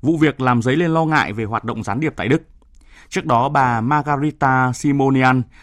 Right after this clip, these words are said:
một nhà báo Nga và là tổng biên tập của kênh Russia Today, lần đầu tiên công bố băng ghi âm này.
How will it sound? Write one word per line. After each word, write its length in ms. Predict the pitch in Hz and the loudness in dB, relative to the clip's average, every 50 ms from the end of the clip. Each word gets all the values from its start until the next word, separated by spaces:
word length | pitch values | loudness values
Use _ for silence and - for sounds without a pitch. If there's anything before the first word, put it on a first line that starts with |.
| - - | -16 -6
một 200 | 131 143 135 123 | -4 -4 -4 -2
nhà 140 | 135 131 127 | -2 -2 0
báo 180 | 120 117 120 | 0 0 0
Nga 320 | 135 160 175 170 170 160 143 120 | 0 0 0 0 0 0 -2 -4
và 160 | 104 113 110 | -2 -2 -2
là 80 | 104 104 - | -2 -2 -4
tổng 160 | - 135 98 101 | -4 -2 -2 -2
biên 120 | 139 135 | -2 -2
tập 160 | - 143 - - | -2 -2 -2 -2
của 100 | 107 90 | -4 -6
kênh 200 | - - 135 131 127 131 | -4 -2 -2 -2 0 0
Russia 320 | 160 170 - - 147 127 120 123 - | 0 -2 -2 -2 -2 0 0 0 0
Today, 320 | 143 135 131 131 127 123 - - - - - - - - | 0 2 2 2 2 2 0 -4 -10 -20 -20 -20 -12 -6
lần 220 | 117 131 143 143 | -4 -2 -2 -2
đầu 140 | 139 139 135 | -2 -2 -2
tiên 300 | 135 175 180 180 175 156 | -2 0 0 0 0 -2
công 200 | - 170 143 127 | -4 -4 -4 -2
bố 160 | 120 120 120 | -2 -2 0
băng 140 | 135 156 139 | 0 -2 -2
ghi 100 | 123 143 | -2 -2
âm 100 | 135 131 | 0 0
này. 220 | 123 110 98 87 | 0 0 0 -4